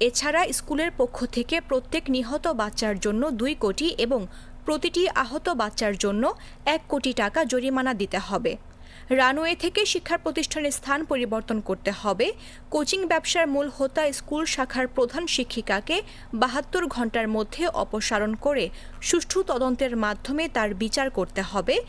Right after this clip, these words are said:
স্কুলের সিসি ক্যামেরার ফুটেজ দেখাতে হবে ও বিমান বাহিনীর প্রশিক্ষণ ব্যবস্থা জনহীন জায়গায় করতে হবে।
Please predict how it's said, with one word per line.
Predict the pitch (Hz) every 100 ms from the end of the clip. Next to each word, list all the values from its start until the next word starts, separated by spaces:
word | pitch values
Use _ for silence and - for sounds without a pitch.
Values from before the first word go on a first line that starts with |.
| - -
স্কুলের | - 330 320 392
সিসি | - 320 370
ক্যামেরার | 359 320 320 320
ফুটেজ | 320 - 285 311 294
দেখাতে | 240 240 233 233
হবে | 214 233 214 330 -
ও | 277 185
বিমান | 226 262 285
বাহিনীর | 277 247 277 294
প্রশিক্ষণ | 277 269 254 285 320 311
ব্যবস্থা | 202 180 214 - 320 403 - - 240
জনহীন | 262 269 349 294 254
জায়গায় | 226 208 196 247 339 -
করতে | 247 -
হবে। | 214 202 - 80